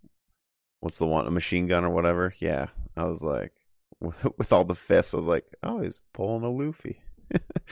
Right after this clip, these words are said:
So, uh, but overall, it was just really cool. Uh, high pa-, high action. It was cool to see, like, the hundred percent, because I really wanna see, like I said before, I wanna see All Might and One for All.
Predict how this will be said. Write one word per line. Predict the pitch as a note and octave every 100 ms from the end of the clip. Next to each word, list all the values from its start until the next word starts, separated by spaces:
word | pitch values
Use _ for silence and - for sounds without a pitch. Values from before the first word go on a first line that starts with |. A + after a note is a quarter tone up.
| - - F3 - -
So, | - G2+ F2+ E2 - - - -
uh, | F#2+ F2 F#2+
but | A2+ B2+
overall, | C#3 A#2 G2+ F#2+
it |
was | F#2 E2+
just | E2 F2+
really | E2+ E2+
cool. | - E2 E2 - -
Uh, | - D#2 D#2
high | E2+ E2+
pa-, | F2 - _ -
high | G2 F#2
action. | D#2+ E2+ E2+
It | E2
was | -
cool | - B2 B2
to | -
see, | - A#2+ C3 D3
like, | C#3+ C3+
the |
hundred | D3 C3+
percent, | D3 - - - - - - - -
because | G#2+ G2
I | F2+
really | A2+ F#2 F#2 G#2
wanna | A2 A2
see, | - A2 A2 G#2+ G#2 G2+ G#2 A#2 -
like | F#2
I | F2
said | - F#2+ F#2
before, | F2 - - F#2+ G2+ G2 -
I |
wanna | F2 F#2+
see | - G2+
All | F2 F2+ F2+
Might | F#2+ G2
and | D#2+ E2+
One | E2+
for | - -
All. | D#2 F2 F#2+ B2+